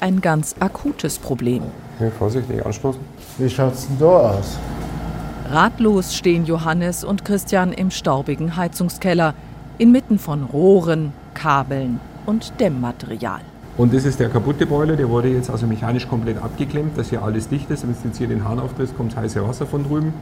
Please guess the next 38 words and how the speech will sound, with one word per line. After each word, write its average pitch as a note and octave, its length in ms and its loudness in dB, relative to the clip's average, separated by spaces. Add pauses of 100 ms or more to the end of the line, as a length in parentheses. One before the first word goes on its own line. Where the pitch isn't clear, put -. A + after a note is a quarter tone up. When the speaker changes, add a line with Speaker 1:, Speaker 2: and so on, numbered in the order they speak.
Speaker 3:
Ja. G#2 240 2 (680)
Speaker 2:
Und A#2 340 4
der A2+ 100 4
muss A#2+ 160 2
halt C3+ 120 0
Speaker 3:
Der C3 160 8
hier D#3 140 8
Speaker 2:
repariert D3+ 100 6
werden, - 180 4
Speaker 3:
tropft's - 220 -2
Speaker 2:
ne? G#2+ 60 2
Speaker 3:
auch, G#2 100 2 (160)
schau A#2+ 100 0
her. B2+ 240 2 (300)
Speaker 2:
Ja. A2 120 0 (1080)
Speaker 1:
Einer A3+ 320 6
der D#3+ 140 4
beiden D#3+ 280 6
betagten F3+ 540 0
Boiler E3+ 480 4
ist A3+ 260 -4
seit F#3 240 4
September C#3+ 680 -2
kaputt. - 500 -4 (400)
Der A3 140 2
andere D3 400 0 (100)
läuft D3+ 300 -4
auf - 220 -4
Hochtouren. C#3 760 -2
Speaker 3:
Also B2 300 6
wenn, B2 220 6 (180)
wenn C3 240 4
der D#3 280 4
ausfällt, D3 560 2
der G#2+ 100 0
Boiler, G#2 440 2
dann A#2+ 420 0
haben B2 280 2